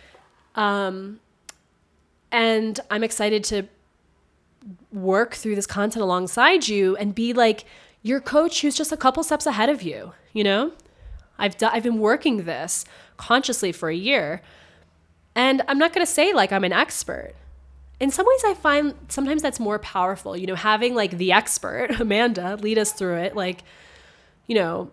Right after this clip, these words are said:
she's gone from, like, she's, <laughs> yeah, I mean, she'll tell you her story and everything in the course. Um, but also to have that person who understands, who remembers very recently what it was like to be where you are now.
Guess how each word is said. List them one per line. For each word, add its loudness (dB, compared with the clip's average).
she's -6
gone 6
from, -2
like, 2
she's, 6
<laughs> -10
yeah, 4
I 0
mean, 0
she'll -2
tell 0
you 2
her -2
story -6
and -6
everything -8
in -8
the -10
course. -10
Um, 2
but 0
also 4
to 2
have 2
that 2
person 0
who 2
understands, 2
who 2
remembers 2
very 4
recently -2
what 0
it -2
was -4
like -6
to -4
be -4
where 0
you -2
are -4
now. -12